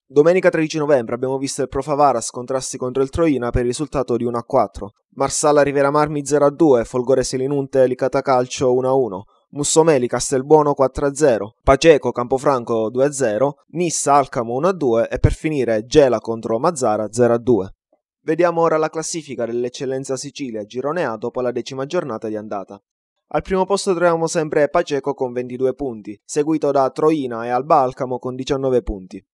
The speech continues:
Abbiamo poi Riviera Marmi con diciotto punti e Selinunte con diciassette punti. Verso metà classifica troviamo Parmonval e Dattilo Noir con sedici punti, Mussomeli e Nissa con quindici punti e Licata con quattordici punti. Abbiamo poi Campofranco con undici punti,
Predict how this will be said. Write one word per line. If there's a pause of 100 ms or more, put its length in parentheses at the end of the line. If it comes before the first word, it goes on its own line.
(280)
Abbiamo
poi
Riviera
Marmi
con
diciotto
punti
e
Selinunte
con
diciassette
punti. (520)
Verso
metà
classifica
troviamo
Parmonval
e
Dattilo
Noir
con
sedici
punti,
Mussomeli
e
Nissa
con
quindici
punti
e
Licata
con
quattordici
punti. (540)
Abbiamo
poi
Campofranco
con
undici
punti,